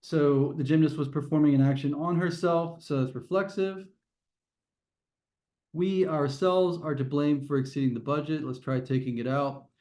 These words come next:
We are to blame for exceeding the budget. I didn't lose anything but a little bit of emphasis. That was intensive. Fine, I'll do it myself, she replied.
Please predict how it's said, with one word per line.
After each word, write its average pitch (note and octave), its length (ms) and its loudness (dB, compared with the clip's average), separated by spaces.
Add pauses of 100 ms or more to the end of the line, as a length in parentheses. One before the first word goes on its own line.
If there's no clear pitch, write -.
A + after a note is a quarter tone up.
(220)
We F#3 240 2
are D#3+ 180 0
to D#3 140 -2
blame D#3 400 4
for D3 160 0
exceeding D#3+ 460 2
the B2+ 60 6
budget. F#3 540 0 (300)
I D3+ 80 -4
didn't E3 220 2
lose F3 200 2
anything F#3+ 460 0
but E3 140 4
a - 20 4
little E3 260 2
bit D#3 120 2
of C#3 120 2
emphasis. D#3+ 800 -2 (120)
That C#3 120 -2
was C3+ 100 0
intensive. C#3 640 0 (680)
Fine, G3+ 240 2
I'll E3 100 6
do E3+ 160 6
it F3+ 60 6
myself, F#3 540 0
she D3 100 -6
replied. A2 640 -6